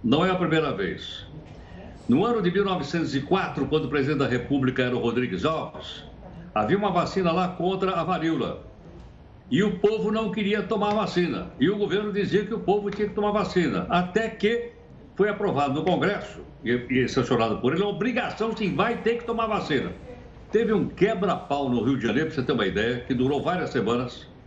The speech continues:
Morreram trinta pessoas, cento e setenta ficaram feridas e mais de mil foram mandadas pra prisão na Ilha das Cobras. Só pra você ter uma ideia de que às vezes precisa de olhar pra trás, porque, olha, já aconteceu coisa semelhante no Brasil.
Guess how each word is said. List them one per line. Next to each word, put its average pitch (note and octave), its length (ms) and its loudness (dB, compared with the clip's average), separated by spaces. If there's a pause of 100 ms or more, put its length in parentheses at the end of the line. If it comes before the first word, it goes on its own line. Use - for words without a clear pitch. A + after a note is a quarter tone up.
(380)
Morreram F3+ 480 2
trinta A3+ 320 2
pessoas, C#3+ 520 -2 (280)
cento - 420 0
e - 20 -8
setenta F#3+ 400 0
ficaram E3 380 -2
feridas D#3 500 0
e D#3+ 60 0
mais G3+ 320 0
de G3 80 0
mil F3 400 0 (240)
foram E3+ 260 0
mandadas D3+ 440 0
pra D#3 100 -4
prisão C#3 320 2
na C#3+ 100 2
Ilha D3 160 0
das B2+ 200 -2
Cobras. G2 300 0
Só F3+ 80 0
pra E3+ 100 -2
você A#3 80 6
ter A#3+ 40 4
uma A#3 140 0
ideia G2+ 640 -2 (480)
de C3+ 80 4
que D#3+ 80 4
às F3 100 2
vezes G3+ 160 0
precisa F#3+ 260 4
de F#3+ 120 -2
olhar D#3+ 220 0
pra C#3 180 -2
trás, F#3+ 220 -2
porque, F#3 140 0
olha, E3 280 0
já G3 200 2
aconteceu F#3+ 760 0
coisa F3 240 2
semelhante D#3 480 0
no E3 80 -2
Brasil. B2 420 0